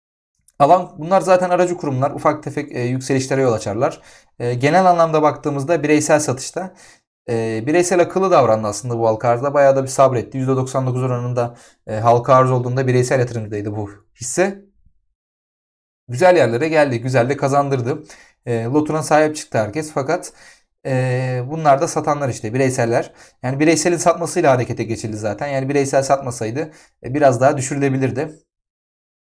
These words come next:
Bu şekilde. E, bunlar da aracı kurumlar. İlerleyen günlerde, e, bunların satması sıkıntı yaratır. Şimdi iyi bir şey. Fakat ilerleyen günlerde satması sıkıntı yaratır. Bunu söylüyorum bakın şimdiden. Çünkü uzun vade götürecek olan kurumlar,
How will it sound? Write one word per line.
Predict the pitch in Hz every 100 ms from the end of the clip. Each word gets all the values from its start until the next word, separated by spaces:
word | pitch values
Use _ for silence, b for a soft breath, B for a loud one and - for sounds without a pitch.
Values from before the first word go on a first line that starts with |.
| _ _ 139
Bu | 151
şekilde. | 160 - 107 165 - B B B B B _ _
E, | 123 123 123 147
bunlar | 156 143
da | 147 156
aracı | 139 139 135
kurumlar. | 117 120 160 - b b
İlerleyen | 147 175 202 226 214
günlerde, | 202 175 151 202 -
e, | 143 131 135
bunların | 165 170 190
satması | 190 185 180 220
sıkıntı | - - 180 185
yaratır. | 143 - 110 -
Şimdi | - 156 165
iyi | 151 160
bir |
şey. | 127 101 101
Fakat | 156 185 -
ilerleyen | 151 151 160 156
günlerde | 139 120 117
satması | 143 139 135 190
sıkıntı | - 175 151 151
yaratır. | 120 110 107
Bunu | 135
söylüyorum | 131 135 127 120 104
bakın | 104
şimdiden. | 104 110 117 185 B B -
Çünkü | 180 165 190
uzun | 175 175 185
vade | 175 165
götürecek | 160 156 156 156
olan | 143 135 127
kurumlar, | 165 156 123 165